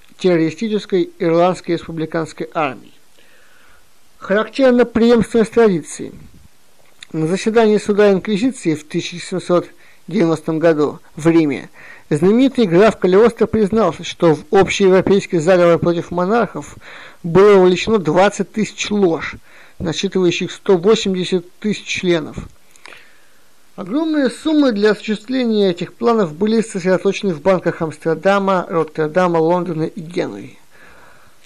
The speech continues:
На франкфуртском со-, съезде тысяча семьсот восемьдесят пятого года было решено принять смерти Людовика четырнадцатого.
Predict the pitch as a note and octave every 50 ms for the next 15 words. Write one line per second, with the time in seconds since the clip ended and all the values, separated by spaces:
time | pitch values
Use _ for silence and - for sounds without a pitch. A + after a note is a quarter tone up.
0 | - - E3 F#3 G3 E3+ - - A3+ A3+ G3 - G#3 F3+ - - F#3+ E3+ - -
1 | F#3+ G3 F#3+ - F3 - F3+ F#3+ G#3+ G3 E3 F3 D#3+ - - G3 F3 - - -
2 | F#3+ F3 - G3 F#3 F#3 F#3 F3 F3+ F#3 D#3 - - F3+ - D#3+ D#3 E3 D#3+ E3
3 | F#3+ A3 A3+ A3 A3+ A3 G#3+ G3+ - - - - - - - - - - - -
4 | E3 D#3+ G3+ G#3+ G#3 G3+ G3+ - - - G#3+ G#3+ G3+ - F#3+ F#3 F#3 F3 F3 -
5 | - F3 F#3 F#3+ F#3 F#3+ - F3+ E3+ E3 D#3 E3 F3 E3+ D#3+ D#3 D3+ D3+ - -
6 | - F3+ E3 D#3+ D#3 D3+ - - - D3+